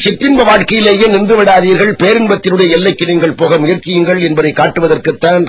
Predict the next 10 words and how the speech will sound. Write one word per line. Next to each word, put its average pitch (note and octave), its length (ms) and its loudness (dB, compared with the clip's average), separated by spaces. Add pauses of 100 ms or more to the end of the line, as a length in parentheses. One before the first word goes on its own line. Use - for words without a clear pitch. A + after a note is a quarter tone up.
கருவேள் E3 480 0 (220)
என்கின்ற C#3+ 340 -2
மன்மதனை C3+ 480 -2
எரித்து C#3+ 320 -6 (1300)
செவ்வேள் A3 560 2
என்கின்ற G3 300 2
முருகப்பெருமானை F#3+ 800 2 (1700)
நமக்கு A#2 420 -2 (100)
தரக்கூடிய C#3 460 0
நிகழ்ச்சியாக B2+ 560 -2